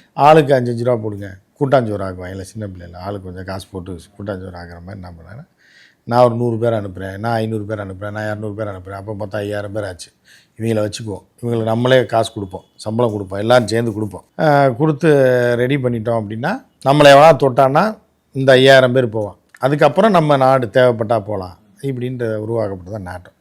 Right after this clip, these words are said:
இப்ப அமெரிக்காக்காரன் பார்க்குறான், "ஏண்டா, நீங்களா சேர்ந்து ஒண்ணு என்னைய அண்ணனை கேட்காம பண்றீங்களாடா?" அப்படிங்கும்போது, "அண்ணே, நீங்க எல்லாமே?" அப்படிங்கும்போது, "நம்ம தலைமையில தான்டா தம்பி நடக்குது, ஃபுல் பேமெண்ட் நான் பார்த்துக்கிறேன்,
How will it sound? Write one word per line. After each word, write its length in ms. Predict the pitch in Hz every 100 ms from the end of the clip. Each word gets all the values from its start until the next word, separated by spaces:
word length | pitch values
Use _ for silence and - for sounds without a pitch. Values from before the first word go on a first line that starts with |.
| _ _ - _
இப்ப 160 | - 196
அமெரிக்காக்காரன் 680 | 160 180 160 117 107 104
பார்க்குறான், 360 | 95 92 90 87 _ _ -
"ஏண்டா, 320 | 123 120 98 101 _
நீங்களா 480 | 104 131 151 165 185
சேர்ந்து 380 | 156 156 156 151
ஒண்ணு 180 | 143 127
என்னைய 300 | 123 143 123
அண்ணனை 360 | 131 165 147
கேட்காம 300 | 139 131 131 120
பண்றீங்களாடா?" 580 | 113 107 104 98 113 107 98 _ _
அப்படிங்கும்போது, 460 | 101 107 98 123 127
"அண்ணே, 220 | 104 131
நீங்க 220 | 113 127
எல்லாமே?" 300 | 120 120 110
அப்படிங்கும்போது, 500 | 107 95 90 95 151 - -
"நம்ம 160 | 117
தலைமையில 360 | 113 120 131 127
தான்டா 240 | 127 127
தம்பி 200 | 117 113
நடக்குது, 640 | 117 113 104 110 131 143 - _ _ _ _
ஃபுல் 140 | 120
பேமெண்ட் 300 | 113 123 127
நான் 200 | 117 113
பார்த்துக்கிறேன், 420 | 117 117 117 104